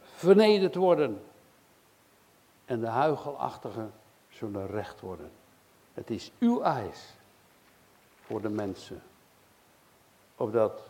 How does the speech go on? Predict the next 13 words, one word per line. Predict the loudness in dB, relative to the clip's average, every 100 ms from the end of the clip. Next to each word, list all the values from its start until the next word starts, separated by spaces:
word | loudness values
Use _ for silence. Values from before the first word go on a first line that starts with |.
| -20 _ _ _ _ _ _
zijn | _ -12 -8
huis, | -6 -4 -4 -8 -14 -20 _ _ _ _ _
het | -14
huis | -4 -4 -4
van | -10 -12
God, | -10 -10 -12 -20 _ _ _ _ _ _ _ _ _ _
vol | -14 -4 -4 -4
wordt. | -8 -10 -16 _ _ _ _ _ _ _ _ _ _
En | -12
dat | -10 -8
u | -8 -6
erbij | -6 -4 -4
bent | -8 -10 -14